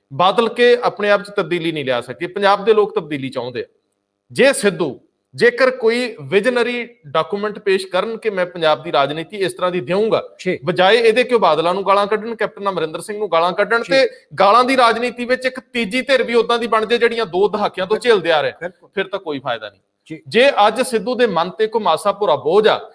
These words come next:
Speaker 1: ਜਾਂ ਰਾਹ ਤਾਂ ਕਹਿੰਦੇ ਫਰੀਡਮ ਤੋਂ ਵੱਡੀ ਕੋਈ ਅਦਾਤ ਨਹੀਂ ਹੁੰਦੀ। ਫਰੀਡਮ,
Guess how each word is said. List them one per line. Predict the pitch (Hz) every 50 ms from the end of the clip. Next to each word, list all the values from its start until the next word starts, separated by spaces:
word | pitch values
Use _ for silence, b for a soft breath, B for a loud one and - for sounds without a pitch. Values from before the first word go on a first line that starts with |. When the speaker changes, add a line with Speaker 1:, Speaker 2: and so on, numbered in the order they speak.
| b b 156
Speaker 1:
ਜਾਂ | 208 208 190
ਰਾਹ | 180 202 226 233
ਤਾਂ | 202 185
ਕਹਿੰਦੇ | 185 220 233 233 -
ਫਰੀਡਮ | - 220 240 226 262 247 220
ਤੋਂ | 247 233
ਵੱਡੀ | 208 208 185 214 208
ਕੋਈ | 214 220 220 214 208 - - _ _ _ _ _ _ _ _ _ _ _ _ _ _ _ _ - 175
ਅਦਾਤ | 135 170 175 185 185 180
ਨਹੀਂ | 180 175 156 135
ਹੁੰਦੀ। | 131 127 110 117 98 _ _ _ _ _ _ _ _
ਫਰੀਡਮ, | - 233 262 233 262